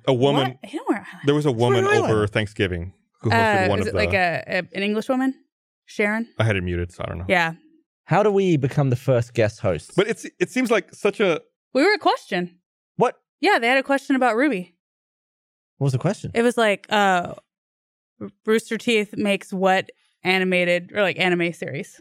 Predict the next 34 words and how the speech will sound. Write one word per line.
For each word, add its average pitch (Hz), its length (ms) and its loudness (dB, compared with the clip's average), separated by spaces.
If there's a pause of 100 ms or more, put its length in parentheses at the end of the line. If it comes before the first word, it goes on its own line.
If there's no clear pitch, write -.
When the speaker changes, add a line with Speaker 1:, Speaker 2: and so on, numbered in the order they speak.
Speaker 3:
Oh, 101 100 -6
wow. 104 220 -8 (800)
That's - 100 -16
cool. 143 340 -2
Speaker 1:
It - 60 -18
seems 180 140 2
Speaker 2:
Yeah. 170 80 2
Speaker 1:
like 339 100 -4
such 180 200 0
a, 127 300 2 (220)
a, 131 80 2
like, 117 260 0
a 131 40 -4
simple 151 680 0
idea 117 480 2
for 95 440 -2 (200)
an 107 120 0
app 82 320 -6
or 110 100 -4
for 117 60 -2
Speaker 2:
Yeah. 226 240 0
Speaker 1:
a 110 80 -6
game. 92 380 -4
I 113 40 -6
can't 117 180 -2
believe, 104 300 -4
like, 98 200 -2 (240)
you 113 100 -2
hadn't 98 140 0
seen 110 180 -8
something 98 140 -6
like 90 100 -4
that 80 140 -4
before. 87 400 -4